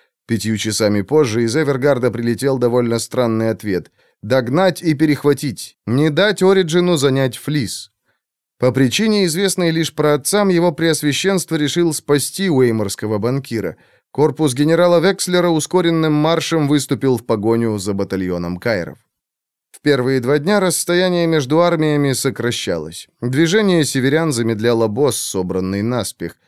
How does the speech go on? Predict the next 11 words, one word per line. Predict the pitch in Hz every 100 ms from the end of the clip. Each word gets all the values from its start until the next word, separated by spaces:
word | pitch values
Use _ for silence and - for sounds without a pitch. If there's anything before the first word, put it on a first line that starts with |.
| _ _ -
Изменник | 135 143 214 220 208 -
Эрроубек | 214 202 202 185 196 160
дал | 185 185
герцогу | 160 170 156 160 151 180
Ориджину | 180 165 151 160
такой | 151 147 151
транспорт, | 131 170 170 - 160 135
какой | - 131 143 127
смог | - 139 113
найти | 123 131 135
быстро, | 143 165 113 - 95